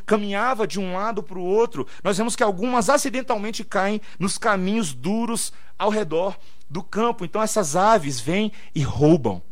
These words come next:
E depois ele fala que essas aves são como Satanás. Satanás roubando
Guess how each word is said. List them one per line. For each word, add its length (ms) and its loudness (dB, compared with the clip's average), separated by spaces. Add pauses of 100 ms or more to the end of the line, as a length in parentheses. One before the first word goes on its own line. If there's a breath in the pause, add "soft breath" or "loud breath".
E 60 -6
depois 240 0
ele 100 -2
fala 200 0
que 100 -4
essas 240 -4
aves 240 0
são 140 -4
como 300 -4 (360 soft breath)
Satanás. 880 -6 (380 soft breath)
Satanás 720 -4 (200 soft breath)
roubando 720 -4